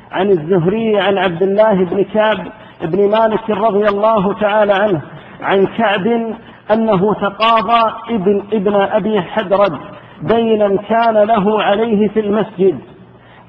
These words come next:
فارتفعت أصواتهما حتى سمعها رسول الله صلى الله عليه وسلم وهو في بيته، فخرج إليهما حتى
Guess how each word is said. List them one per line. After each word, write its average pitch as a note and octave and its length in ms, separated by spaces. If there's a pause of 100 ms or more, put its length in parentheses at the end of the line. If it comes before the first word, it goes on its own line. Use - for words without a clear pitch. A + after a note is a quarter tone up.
فارتفعت G3+ 800
أصواتهما G#3+ 1160 (400)
حتى G#3 580 (100)
سمعها G3+ 560
رسول F#3+ 480
الله G3 540
صلى G#3+ 180
الله G3+ 420
عليه G3+ 460
وسلم G#3 680 (340)
وهو G#3 360
في F#3+ 220
بيته، E3+ 500 (640)
فخرج F#3+ 540
إليهما A3 840 (320)
حتى G#3 720